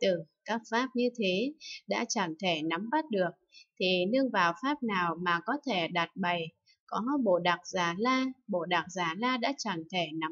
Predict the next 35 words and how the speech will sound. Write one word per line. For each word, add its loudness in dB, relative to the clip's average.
bắt -4
được, 0
thì 2
làm 0
sao 0
có -2
thể 0
nói -2
đây 0
là 0
phàm -4
phu, 4
đây 0
là -2
dự -6
lưu, 2
đây 0
là 0
nhất -4
lai, 0
đây 2
là 2
bất 0
hoàn, 0
đây -2
là 0
A-la-hán, -4
đây -2
là 0
độc -4
giác, -4
đây 0
là 0
Đại -2
Bồ -2